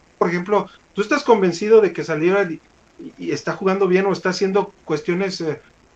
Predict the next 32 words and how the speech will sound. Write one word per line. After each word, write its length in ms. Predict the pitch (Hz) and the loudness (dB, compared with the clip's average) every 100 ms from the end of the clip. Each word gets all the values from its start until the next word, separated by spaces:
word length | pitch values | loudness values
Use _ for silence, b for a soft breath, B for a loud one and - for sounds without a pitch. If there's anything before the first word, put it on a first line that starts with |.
| _ | _
eh, 180 | 151 - | -12 -10
¿cómo 180 | - 175 | -4 -2
se 80 | 196 | 0
puede 140 | 185 185 | 0 0
decir? 140 | 196 | 2
En 80 | 190 | 2
momentos 420 | 170 190 190 196 | 2 2 0 0
clave 380 | 196 190 208 208 | 2 4 6 6
está 220 | 151 175 | 4 -2
apareciendo. 680 | 175 160 - 180 202 240 220 | -4 -4 -2 -2 0 -2 -4
Esperemos 480 | - 170 220 220 | -4 0 0 -2
todo 200 | 214 208 | 2 4
eso, 140 | 196 180 | 2 0
o 40 | |
sea, 100 | 151 | -8
que 100 | - 151 | -6 -4
el 40 | |
Guadalajara 460 | 160 156 156 208 240 | 0 0 2 2 4
le 100 | 196 | 4
vaya 200 | 202 208 | 6 4
muy 200 | 208 208 | 4 0
bien, 360 | 202 233 269 - b _ _ _ _ | 2 2 2 -6 b _ _ _ _
eh, 160 | 143 147 | 2 2
que 100 | 160 | 0
entrenen 380 | 147 190 214 202 | 2 2 2 2
muy 160 | 208 | 0
bien, 280 | 196 214 226 | 4 4 4
que 80 | 196 | 0
busquen 340 | 180 190 220 | -2 0 0
a 40 | 196 | 2
lo 100 | 175 | 0
mejor 460 | 160 151 196 214 | -2 2 2 2